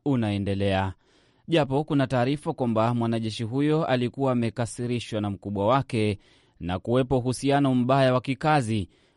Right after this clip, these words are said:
naibu msemaji wa jeshi la Uganda, U P D F, Lieutenant Colonel Deo Akiki,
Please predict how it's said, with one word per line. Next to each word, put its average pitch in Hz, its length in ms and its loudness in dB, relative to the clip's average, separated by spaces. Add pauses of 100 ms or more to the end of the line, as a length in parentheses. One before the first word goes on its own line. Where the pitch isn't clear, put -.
naibu 143 280 2
msemaji 120 480 -2
wa 110 120 2
jeshi 123 340 -2
la 120 160 0
Uganda, 123 440 0
U 117 160 0
P 110 140 -4
D 104 200 -2
F, 135 280 0
Lieutenant 113 560 -4
Colonel 113 400 0
Deo 107 240 0
Akiki, 120 640 -2